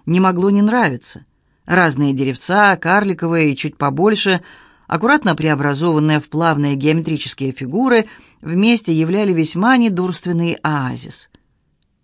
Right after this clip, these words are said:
Оленьку стоило похвалить за инициативу. Сергей боялся, что после неудачной попытки суицида и последующего откровенного признания жена замкнётся в себе и станет ещё более нелюдимой, чем прежде.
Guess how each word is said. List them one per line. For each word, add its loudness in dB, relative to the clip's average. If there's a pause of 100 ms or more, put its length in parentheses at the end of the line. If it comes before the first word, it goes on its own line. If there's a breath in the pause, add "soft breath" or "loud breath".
(340)
Оленьку 2
стоило -2
похвалить -4
за -2
инициативу. 0 (440 soft breath)
Сергей -2
боялся, 2
что -6
после -4
неудачной 0
попытки -2
суицида -2
и 0
последующего -2 (240 loud breath)
откровенного 0
признания 0 (600 soft breath)
жена 0
замкнётся 0
в -6
себе 0
и 2
станет 0
ещё -2
более 0
нелюдимой, 0
чем -2
прежде. -8